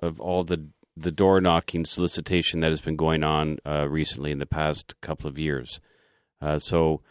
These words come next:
they've been really trying to, um, deal with that, and so they decided to legislate something, so hence, uh, Bill fifty-nine came into play. And really, it's to stop the, uh, the door-knocking,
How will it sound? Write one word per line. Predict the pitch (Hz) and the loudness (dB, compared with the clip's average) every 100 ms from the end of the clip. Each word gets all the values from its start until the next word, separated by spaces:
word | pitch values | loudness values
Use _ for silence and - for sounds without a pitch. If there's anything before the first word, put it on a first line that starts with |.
| _ _ _ _ _ _ _ _ | _ _ _ _ _ _ _ _
they've | - - 85 90 82 | -20 -8 2 4 4
been | 85 | 2
really | 92 98 92 | 4 4 4
trying | - 92 90 85 | 2 2 4 2
to, | - 87 82 80 78 - | -2 0 0 0 -4 -8
um, | 80 78 76 73 69 - _ _ 87 85 | -6 -4 -4 -6 -10 -18 _ _ -10 2
deal | 104 104 | 6 6
with | 92 - | 4 2
that, | 85 95 - - | 2 2 -2 -10
and | 85 82 80 76 | -8 -4 -4 -4
so | - 82 | -4 -2
they | 82 | 0
decided | 80 82 92 90 87 | -2 -2 0 2 0
to | - 82 | -2 0
legislate | 101 95 - 80 71 | 0 0 -2 -2 -2
something, | 82 76 95 95 | -4 -4 -6 -6
so | - 78 | -2 -2
hence, | 76 87 - - | 0 -4 -4 -6
uh, | 78 | -6
Bill | 78 92 | 0 0
fifty-nine | - 90 - 82 82 78 | 0 -4 -2 0 0 -2
came | 82 | -4
into | 78 73 | -4 -6
play. | - 73 76 - _ _ _ - | -6 -4 -4 -8 _ _ _ -8
And | 85 85 82 _ _ _ _ _ _ _ - | -2 -2 -2 _ _ _ _ _ _ _ 0
really, | 104 104 104 101 | 4 6 4 2
it's | 92 - | -2 -4
to | - 92 | -4 -4
stop | - 107 107 - - _ _ _ - | 2 4 4 0 -10 _ _ _ -12
the, | 85 92 87 82 80 | -4 0 0 2 0
uh, | 78 76 | 0 -2
the | 73 80 | -4 0
door-knocking, | 98 98 87 76 78 98 110 | 4 4 4 0 -2 -6 -8